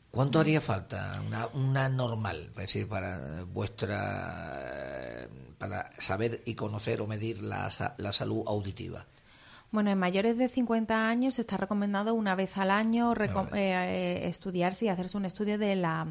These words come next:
Speaker 2: de los problemas, de por si se presentase algún problema. Y siempre y cuando que la persona sospeche, o tanto la persona como los de alrededor, ¿no? Que pueden sospechar que la persona, pues, repite continuamente o debe, mm, que no ha oído bien o entiende otra cosa.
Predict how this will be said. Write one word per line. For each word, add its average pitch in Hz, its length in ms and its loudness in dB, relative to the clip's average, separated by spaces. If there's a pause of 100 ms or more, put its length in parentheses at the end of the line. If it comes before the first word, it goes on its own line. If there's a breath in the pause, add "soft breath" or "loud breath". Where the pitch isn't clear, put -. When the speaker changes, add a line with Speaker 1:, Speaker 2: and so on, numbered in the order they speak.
(140)
Speaker 2:
de 185 120 2
los 175 80 4
problemas, 180 640 0
de 180 180 2
por 170 140 -4
si 180 140 -2
se 175 80 -2
presentase 170 480 -2
algún 190 220 0
problema. 165 540 2 (360 loud breath)
Y 202 100 0
siempre 185 240 0
y 190 60 2
cuando 190 200 2
que 214 120 2
la 185 100 4
persona 180 400 0
sospeche, 220 800 0 (280 loud breath)
o 185 680 6 (100)
tanto 196 220 2
la 180 140 6
persona 196 360 0
como 233 220 4
los 202 160 4
de 185 60 2
alrededor, 175 500 2
¿no? 196 120 -2
Que - 80 -4
pueden 185 220 -2
sospechar 196 460 -4
que 220 100 0
la 196 140 2
persona, 196 520 -2
pues, 196 220 2 (240 loud breath)
repite 202 500 2
continuamente 196 840 2
o 185 100 6
debe, 185 320 4
mm, 202 360 2
que 185 340 2
no 185 300 2
ha 175 100 4
oído 180 300 2
bien 240 320 2
o 196 160 0
entiende 196 400 -2
otra 175 280 2
cosa. 220 440 0